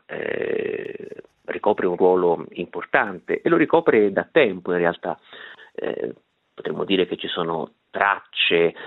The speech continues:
o anticipazioni di riflessioni ecologiche anche nella letteratura premoderna, ma certamente in quella novecentesca e poi contemporanea,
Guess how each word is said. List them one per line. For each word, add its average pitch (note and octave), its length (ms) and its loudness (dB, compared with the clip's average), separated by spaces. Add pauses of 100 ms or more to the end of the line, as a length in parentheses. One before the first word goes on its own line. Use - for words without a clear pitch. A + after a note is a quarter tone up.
(120)
o F2 140 4
anticipazioni F#2 1300 2
di F2 100 -4
riflessioni F2+ 500 -4
ecologiche F#2 680 2
anche F#2 340 -6
nella F2 220 -2
letteratura F2 520 -2
premoderna, F2 640 0
ma F2 160 -2
certamente G2+ 560 0
in E2+ 140 0
quella E2+ 460 2
novecentesca F2 720 -2
e E2 60 -10
poi F#2 180 -8
contemporanea, F#2 800 -4